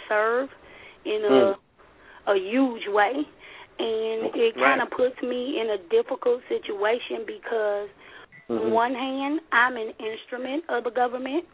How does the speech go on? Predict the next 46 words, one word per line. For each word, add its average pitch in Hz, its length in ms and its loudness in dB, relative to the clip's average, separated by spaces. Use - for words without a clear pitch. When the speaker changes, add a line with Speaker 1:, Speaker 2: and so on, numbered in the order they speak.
Speaker 1:
so 233 200 4
I 214 140 6
kinda 214 500 -4
Speaker 3:
Right. 117 340 -4
Speaker 1:
represent 226 760 -2
and, 220 420 -6
and 214 260 -2
I'm 208 160 0
a, 233 80 4
Speaker 2:
Mm-hmm. 226 140 -2
Speaker 1:
the 202 140 4
face 233 360 -4
of 233 120 2
the 240 80 -4
government, 247 580 -4
but 214 120 4
Speaker 2:
No 240 60 8
Speaker 1:
I 214 80 6
Speaker 2:
doubt. 220 200 2
Speaker 1:
don't 196 120 -2
agree 233 400 -4
with 202 200 -4
what's 220 200 -4
going 208 320 -4
on, 240 240 -6
and 214 240 -4
I 208 120 -4
do 233 200 -4
have 202 360 -2
empathy 220 580 -8
and 196 200 4
sympathy 214 540 -4
for 208 160 4
the 202 80 0
people 208 300 -8
that 196 180 2
I 190 220 4
serve 226 320 0
because 202 500 -2
I'm 202 180 4
a 196 80 2
paycheck 208 500 0
away 202 220 0
from 185 220 -4
being 196 380 -2
them. 381 260 -8